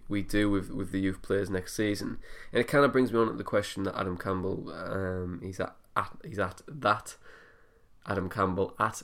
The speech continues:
that Adam Campbell. That's a real handful, that. Um, but he said, "So jumping on the, the lazy journalist wagon, no doubt we'll end up being linked with every Stoke, West Brom player with, with the Pulis link. Is there any players that stand out to you? Is there anyone that you'd want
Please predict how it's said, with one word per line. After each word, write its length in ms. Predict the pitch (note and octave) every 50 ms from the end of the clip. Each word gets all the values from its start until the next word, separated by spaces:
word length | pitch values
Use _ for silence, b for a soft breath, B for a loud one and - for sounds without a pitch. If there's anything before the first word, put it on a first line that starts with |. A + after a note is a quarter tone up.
| - - -
that 320 | - G2 F#2 F#2+ G2 - - - -
Adam 200 | - G2+ G2 G2
Campbell. 520 | F#2+ A2+ G#2 F#2+ F#2+ F#2+ F#2+ G2+ - - - -
That's 240 | - G#2 G2 - -
a 100 | G#2 G2
real 360 | G2 G2+ G#2 G#2+ G#2+ G2+ G2
handful, 400 | G2+ F#2+ F#2+ F#2+ F2+ - G2+ F#2+
that. 180 | G2 F#2+ - - B B D3 D#3+ B B
Um, 480 | A#2+ C#3 B2 A#2+ A#2+ A#2+ A#2 A#2 A2 G2
but 260 | - A#2+ A2+ - -
he 80 | B2
said, 500 | A#2+ - - C#3 B2+ B2 A#2 A2 G#2 -
"So 200 | - - B2+ B2+
jumping 260 | B2 C#3+ C#3+ D#3 D3+ C#3
on 120 | C3 B2+
the, 200 | B2 A#2+ A2+ A2
the 100 | - A2+
lazy 220 | A2 A2+ A2 G#2+ G#2+
journalist 460 | F#2 A2 A2 G#2 G#2 G2+ G2 - -
wagon, 540 | G#2 G#2 G#2 G2 G#2 G#2 G#2 G2+ G2+ E2+ - -
no 280 | - A2+ A2 A2 A2 A2
doubt 240 | - A2+ G#2+ G2+ G#2
we'll 140 | G#2 G2+ G2+
end 160 | G2 G2 G2+
up 140 | G2 - -
being 200 | G2+ G2 F#2+ F#2
linked 220 | F#2+ F#2+ F#2+ F#2+
with 80 | G2+ G2
every 240 | G2+ F#2+ G2 G2
Stoke, 500 | F#2+ - - - G#2+ G2 F#2+ F#2+ - -
West 300 | A2 G#2+ G2+ F#2+ - -
Brom 380 | - G#2+ G2+ F#2+ F#2+ F#2+ G2 - - B B B B B B
player 380 | - - G2+ G2 G2 G2 F#2+
with, 440 | G2 A2+ - A2 G#2 F#2+ F2+ E2 -
with 260 | - - F#2+ - -
the 100 | - G#2
Pulis 500 | F2+ - - G#2+ G2+ G2+ G#2 G2 - -
link. 300 | - G#2 G#2 G2+ G2 - B B B B B B B
Is 140 | - A2+ A#2+
there 80 | B2 A#2+
any 100 | A#2+ G#2+
players 320 | - - A#2+ A2 G#2 G2
that 100 | G#2 G#2
stand 360 | - - G2+ G2 G2 F#2+ F#2+
out 180 | G#2 G2+ - -
to 140 | - - G#2
you? 300 | G#2 G2+ G2+ G2 G2 F#2+
Is 160 | G2 F#2 E2+
there 120 | - F#2+ F#2
anyone 440 | G2 F#2+ F2+ F#2+ G2 F#2+ F#2+ F#2+
that 100 | F#2+ -
you'd 140 | - - -
want 240 | G#2+ G2+ G2+ G2+ -